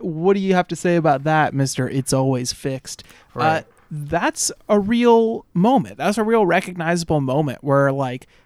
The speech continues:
Speaker 1: you know how shitty everything is, but there is kind of a glimmer of hope for a second. And this movie just takes it a step further with him actually winning when usually, you know, you don't.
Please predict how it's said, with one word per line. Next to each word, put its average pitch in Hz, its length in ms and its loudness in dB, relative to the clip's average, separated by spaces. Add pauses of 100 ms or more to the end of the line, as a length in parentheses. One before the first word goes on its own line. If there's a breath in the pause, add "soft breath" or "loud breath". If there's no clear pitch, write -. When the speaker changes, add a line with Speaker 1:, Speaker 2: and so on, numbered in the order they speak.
(120)
Speaker 1:
you 160 520 0
know 139 720 2
how 127 340 -8
shitty 127 440 -4
everything 127 480 -6
is, 123 300 -6
but 135 260 -4
there 143 220 4
is 156 180 2
kind 139 320 -6
of 131 100 -6
a 127 80 -6
glimmer 131 480 -8
of 120 120 -12
hope 131 260 -8
for 127 180 -6
a 156 60 -6
second. 131 460 -4 (420 loud breath)
And 147 440 4
this 190 260 6
movie 147 320 6
just 143 220 -2
takes 143 280 0
it 135 80 -2
a 131 60 -8
step 117 300 -6
further 135 420 -2
with 123 140 -6
him 135 240 0
actually 127 480 -6
winning 123 420 -2
when 135 140 -6
usually, 127 580 -8
you 147 140 -6
know, 123 120 -6
you 123 160 -4
don't. 117 360 -2